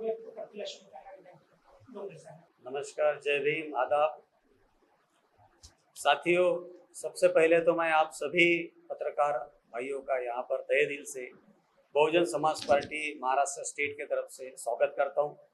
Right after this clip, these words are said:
Speaker 2: और धन्यवाद करता हूँ कि आप यहाँ पर पधारे। आज की ये पत्रकार परिषद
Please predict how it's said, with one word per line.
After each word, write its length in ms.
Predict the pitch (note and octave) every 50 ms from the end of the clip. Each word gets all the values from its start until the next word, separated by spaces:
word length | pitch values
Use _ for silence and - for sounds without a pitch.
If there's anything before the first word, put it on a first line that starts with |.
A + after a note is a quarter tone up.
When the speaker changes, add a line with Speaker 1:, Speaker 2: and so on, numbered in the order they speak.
| _ _ _ _ _ _ _ _ -
Speaker 2:
और 140 | C#3+ D3
धन्यवाद 480 | - - C3+ C#3+ D#3+ E3 E3 E3 D#3+ D#3+ D#3+
करता 240 | D#3+ D#3 D#3+ - D#3
हूँ 140 | D#3 D#3
कि 100 | D#3 C#3+
आप 200 | C#3 C3+ C#3 C3+ C3
यहाँ 160 | B2+ B2+ B2+
पर 120 | B2 C3+ C3+
पधारे। 480 | - C#3 B2 B2+ C3 C#3 C#3+ D3 D3 - _ _ _ _ _ _ _ _ _ _ _ _ _ _ _ _ _ _ _ _ _ _ _ _ _ _ _ D3
आज 200 | D3 D#3+ D#3 -
की 200 | - F#3 F3+ F3+
ये 80 | F#3
पत्रकार 420 | F3+ F3+ E3+ - E3+ F3 F3 F3 E3
परिषद 640 | E3+ - E3 E3 E3 - - F3+ F3+ F3+ F3+ -